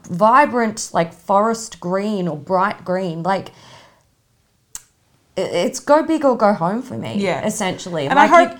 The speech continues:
Speaker 2: I hope they do do it well. One thing I do like about this palette, like, the colour story isn't really for me, but at least it's not a palette with a pop of blue.
Speaker 1: It, no,
Speaker 2: No,
Speaker 1: no,
Speaker 2: it's not.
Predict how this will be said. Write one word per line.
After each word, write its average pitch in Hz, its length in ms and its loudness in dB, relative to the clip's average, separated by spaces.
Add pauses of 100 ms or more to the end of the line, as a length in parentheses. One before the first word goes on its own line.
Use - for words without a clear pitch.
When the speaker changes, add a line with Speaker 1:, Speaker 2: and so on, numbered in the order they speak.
Speaker 2:
I - 60 2
hope 311 200 2
they 285 160 4
do 226 360 2
do 214 220 0
it 180 120 -4
well. 190 560 2 (300)
One 320 180 4
thing 381 120 -6
I 311 80 2
do 269 160 2
like 247 200 4
about 226 200 4
this 214 160 -6
palette, 196 360 0
like, 202 160 -2
the 214 60 -6
colour 226 340 0
story 208 420 -2
isn't 196 320 -4
really 185 320 -4
for 185 180 -10
me, 190 540 -6
but 208 320 6 (400)
at 254 100 0
least 320 260 0
it's 453 120 -8
not 370 240 2
a 240 60 0
palette 233 360 4
with 220 120 -2
a 208 40 -4
pop - 280 -4
of 180 180 -4
blue. 180 440 -8 (460)
Speaker 1:
It, - 300 -2
no, 262 320 8
Speaker 2:
No, 190 260 2
Speaker 1:
no, 254 260 6
Speaker 2:
it's 254 160 8
not. 214 120 6